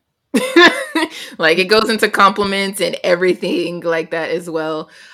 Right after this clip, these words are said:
I think if you are someone, I think the difference between showing gratitude and the, where I sit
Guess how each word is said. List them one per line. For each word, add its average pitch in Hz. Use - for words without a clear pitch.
I 185
think 214
if 180
you 185
are 196
someone, 175
I -
think 262
the 277
difference 233
between 185
showing 175
gratitude 226
and 170
the, 165
where 165
I 160
sit 214